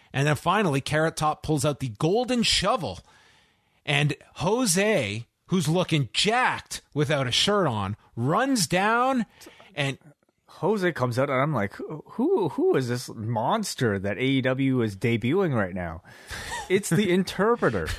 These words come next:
Speaker 2: This interpreter is bigger than Cody or Andrade. Like, who, whose idea was it for him to take his shirt off? Like, he, this man is
Speaker 1: Probably his.
Speaker 2: massive.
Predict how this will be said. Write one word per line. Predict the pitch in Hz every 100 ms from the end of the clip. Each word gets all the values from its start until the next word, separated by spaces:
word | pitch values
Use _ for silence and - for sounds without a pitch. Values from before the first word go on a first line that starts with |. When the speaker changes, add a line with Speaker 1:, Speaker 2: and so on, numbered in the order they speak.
| -
Speaker 2:
This | 202 226
interpreter | 196 202 262 262 135 139
is | 170 170
bigger | 127 180 165 143
than | 156
Cody | 170 147 170
or | 170 170
Andrade. | 170 160 170 185 196 110 82
Like, | 90 104 104 _ - - _
who, | 247 254
whose | 320 381 381 370
idea | 185 180 202
was | 190 165
it | 165
for | 170
him | 170
to | 170
take | 175 175
his | 156
shirt | - 185 185
off? | 107 98
Like, | 110
he, | 151
this | 156 151 180
man | 180
is | 175
Speaker 1:
Probably | 214 240 180
his. | 156 -
Speaker 2:
massive. | 90 -